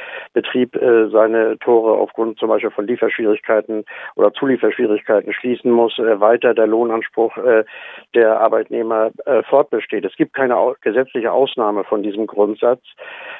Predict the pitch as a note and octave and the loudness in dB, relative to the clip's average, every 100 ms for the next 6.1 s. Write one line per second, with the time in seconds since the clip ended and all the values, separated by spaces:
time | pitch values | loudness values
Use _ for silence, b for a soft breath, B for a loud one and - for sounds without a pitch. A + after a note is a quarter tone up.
0 | - C3 A2 A2+ G#2+ G#2+ - - E2+ A2+ | 0 4 4 2 0 0 0 -4 -2 0
1 | A2+ A2+ - A2+ A2+ A2 A2 A2 B B | 2 -2 -2 -2 2 4 4 0 B B
2 | B B B _ - A2+ G#2+ A2+ A#2 A2+ | B B B _ -6 -4 -2 0 0 0
3 | G#2+ G#2+ A#2 - B2+ A#2 A2 A2 B2 A#2+ | -4 0 0 -2 -2 2 2 2 0 -2
4 | A#2 A#2 G#2+ - G#2 G#2+ A2 G#2+ G#2+ G#2 | 0 0 -2 -6 -6 -2 0 2 0 0
5 | A2 G#2+ A2 B B B B B - G#2+ | 0 0 -2 B B B B B 2 4